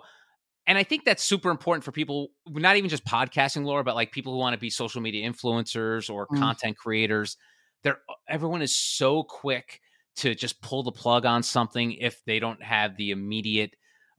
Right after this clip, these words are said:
Speaker 1: dopamine hit of likes and follows and, and shares. And if you're doing anything creative, the likes and follows and all that stuff should be the last thing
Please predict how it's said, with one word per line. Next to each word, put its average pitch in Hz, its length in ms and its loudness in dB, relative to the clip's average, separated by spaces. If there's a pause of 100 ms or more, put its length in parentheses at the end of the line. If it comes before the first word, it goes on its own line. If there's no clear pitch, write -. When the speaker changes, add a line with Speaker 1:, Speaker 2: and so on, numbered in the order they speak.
Speaker 1:
dopamine 120 500 2
hit 104 400 2
of 98 400 2 (300)
likes 113 500 4
and 85 140 -12
follows 98 800 0
and, - 320 -16
and 78 260 -14
shares. 101 680 0
And 85 100 -20 (960)
if 143 120 -4
you're 214 80 6
doing 254 300 2
anything 175 300 0
creative, 143 440 2 (680)
the 147 160 6
likes 156 440 0
and 113 140 0
follows 135 560 2
and 110 80 -12
all 131 160 -4
that 123 140 -6
stuff 110 160 -14
should 143 200 -4
be 151 80 -2
the 135 160 0
last 117 720 2
thing 113 260 0